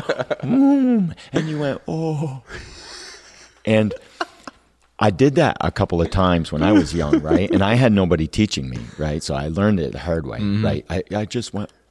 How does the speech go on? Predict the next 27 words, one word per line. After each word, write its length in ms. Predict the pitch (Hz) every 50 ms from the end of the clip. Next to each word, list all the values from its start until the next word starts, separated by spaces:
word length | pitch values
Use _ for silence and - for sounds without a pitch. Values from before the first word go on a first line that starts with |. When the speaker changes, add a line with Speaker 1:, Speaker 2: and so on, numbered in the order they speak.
| _ _ -
Speaker 2:
"Oh." 480 | - 175 214 208 185 185 180 160 - - - - _ - - - -
You 160 | - 113 113
know, 40 | - -
some 160 | - 117 113
of 60 | 110
the 40 | 98
first 300 | - - 101 98 92 -
times 320 | - 101 95 92 95 85 -
in 120 | 78 73
Maine, 260 | 76 80 - 73 71 67 67 65
right? 280 | 69 80 82 90 90 -
Especially 480 | - 82 - - - 95 95 - 110 98
when 220 | 82 78 78 76
we, 300 | 76 73 76 73 - 65 67
we 160 | 76 78 76 71
first 260 | - - 78 73 - -
started 240 | 76 71 71 69
going 200 | 64 73 73 71
to 80 | 69 64
Rangeley, 480 | 64 71 76 71 67 - 64 65 69 67
and, 120 | 69 - _ - - - - - -
and 200 | - 85 78 71 _ - - - - -
I, 140 | 82 82 - - -
I 80 | 82 82
jumped 380 | - - 98 98 92 92 -
this, 320 | - 87 82 - - - - -
like, 180 | - 78 73